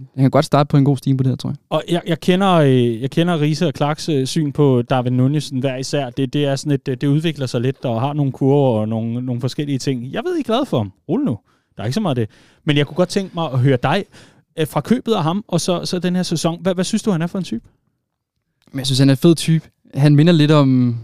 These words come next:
Speaker 1: Han er et shithouse, han minder lidt om Suarez igen. Også fordi, jeg ved, at folk, de, eller folk, de er jo så på Twitter, det kan man så tage, som man vil,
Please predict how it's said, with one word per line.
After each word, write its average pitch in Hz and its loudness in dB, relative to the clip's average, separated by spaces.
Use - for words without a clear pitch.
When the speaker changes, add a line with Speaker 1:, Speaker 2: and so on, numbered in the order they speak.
Speaker 1:
Han 120 -8
er 120 0
et 117 -4
shithouse, 147 4
han 143 6
minder 156 6
lidt 151 6
om 131 6
Suarez 131 0
igen. 135 0
Også - 0
fordi, 147 4
jeg 127 2
ved, 120 4
at 117 -8
folk, 151 4
de, 131 4
eller 110 -4
folk, 120 -4
de 135 -2
er 131 2
jo 127 2
så 127 2
på 131 -4
Twitter, 135 2
det 120 -4
kan 131 0
man 123 2
så 131 0
tage, 131 0
som 127 -2
man 123 0
vil, 135 0